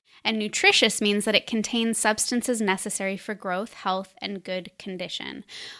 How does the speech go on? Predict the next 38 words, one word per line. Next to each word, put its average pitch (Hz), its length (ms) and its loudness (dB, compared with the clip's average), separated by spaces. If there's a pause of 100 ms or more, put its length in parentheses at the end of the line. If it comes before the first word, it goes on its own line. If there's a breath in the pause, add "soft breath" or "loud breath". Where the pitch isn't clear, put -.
Of - 160 -6
course, 320 300 4
we 294 100 0
can 254 140 0
eat 240 160 -2
gluten-free 226 380 0
pastries 208 500 0
and 196 80 2
organic 185 340 2
candy, 170 400 0
but 185 160 0
is 226 100 4
it 226 140 0
actually 208 680 2
nourishing 190 680 4
us? - 420 -4
Well, 190 320 -2 (240)
maybe 247 420 6
on 240 160 10
a 226 60 8
mental 202 380 6
and 208 80 8
emotional 190 480 6
level, 180 280 4
which, - 380 0 (160)
don't 202 220 4
get 208 140 2
me 190 140 6
wrong, 185 280 10
is 202 100 4
also 190 280 8
important, 180 680 2 (140)
but - 200 -4
ideally 185 520 -2
not 170 240 2 (160)
done 175 200 0
with 165 240 -6 (120)
food. 180 560 -4